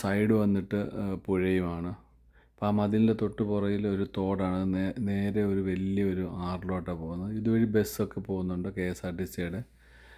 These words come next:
ആ, രാത്രിയിൽ mo-, mostly ഒരു പത്ത് പതിനൊന്ന് മണി വരെ എപ്പോഴും ബഹളമായിരിക്കും. അങ്ങോട്ടും ഇങ്ങോട്ടും വണ്ടി പൊക്കോണ്ടേയിരിക്കും. അത് കഴിഞ്ഞാൽ പിന്നെ ആ ഒരു ട്രാഫിക്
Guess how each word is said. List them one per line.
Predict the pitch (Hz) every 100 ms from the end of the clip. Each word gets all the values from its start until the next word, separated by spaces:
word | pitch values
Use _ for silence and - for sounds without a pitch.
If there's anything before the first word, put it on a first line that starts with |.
| - _ - 113
ആ, | 110 110 107 110
രാത്രിയിൽ | 113 107 - 123 117 117 113
mo-, | 110 104 101 107
mostly | 107 107 - 110
ഒരു | 107
പത്ത് | 104 98 -
പതിനൊന്ന് | 110 107 107 107
മണി | 104 98
വരെ | 95 104 - _ _ _ _ _ _ _
എപ്പോഴും | - 98 - 104 101 104 101 90
ബഹളമായിരിക്കും. | 98 95 98 95 92 92 87 95
അങ്ങോട്ടും | 95 92 98
ഇങ്ങോട്ടും | 95 95 95 95
വണ്ടി | 92 92 90 - -
പൊക്കോണ്ടേയിരിക്കും. | 95 - 95 90 92 87 90 - 107 - _ _ _ - - - - - - - 104
അത് | 113
കഴിഞ്ഞാൽ | 117 113 110
പിന്നെ | 110 104 107 - 104 - 110
ആ | 104 101
ഒരു | 101 -
ട്രാഫിക് | 98 90 - 95